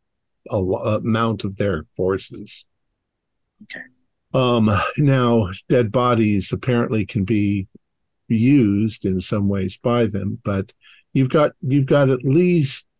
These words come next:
Speaker 1: we'll say, forty, uh, human cultists that were murdered in this, or that were, that were slain. So he's taken a serious, yeah, you need to, you need to nip it in the bud before it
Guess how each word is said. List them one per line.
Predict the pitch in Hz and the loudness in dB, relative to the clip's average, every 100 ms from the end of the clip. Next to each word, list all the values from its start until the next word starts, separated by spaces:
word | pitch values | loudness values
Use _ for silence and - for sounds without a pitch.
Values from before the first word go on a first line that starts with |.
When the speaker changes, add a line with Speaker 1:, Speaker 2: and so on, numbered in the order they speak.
| - | -2
Speaker 1:
we'll | 156 | -2
say, | 127 - 131 127 127 117 | 0 0 2 2 2 0
forty, | - - - 143 147 127 95 95 98 _ _ _ _ _ | -4 -10 -2 2 4 2 2 -2 -4 _ _ _ _ _
uh, | 120 110 101 | -2 -2 -2
human | - 160 147 120 98 | -2 0 2 2 0
cultists | - 113 104 - 110 - - - | -2 -2 -2 -4 -8 -10 -12 -6
that | 98 - | -4 -2
were | 92 | 0
murdered | 95 98 92 95 101 - | 0 0 -2 -4 -8 -8
in | 113 | -8
this, | 104 107 127 | -8 -6 -2
or | 123 | 0
that | 113 | 0
were, | 98 92 - - | 0 -4 -6 -6
that | 90 | -4
were | 95 | -4
slain. | - 101 85 92 98 - _ _ _ _ _ _ | -4 -6 -4 -6 -10 -14 _ _ _ _ _ _
So | - - 101 98 92 90 _ - _ | -14 -6 -2 -2 -4 -8 _ -20 _
he's | - 175 - | 0 0 2
taken | 196 175 139 | 2 2 0
a | 104 | 0
serious, | - 135 123 98 - | 0 2 4 2 2
yeah, | 127 | 2
you | 101 139 | 4 4
need | 147 156 135 | 2 2 0
to, | 98 - | -4 -4
you | 123 | -2
need | 120 113 | 0 -2
to | - | -2
nip | 107 101 104 | -4 -4 -4
it | |
in | 95 | -4
the | 92 | -4
bud | 85 90 95 | -4 -6 -8
before | - 90 - 92 92 | -10 -10 -8 -8 -8
it | 98 | -10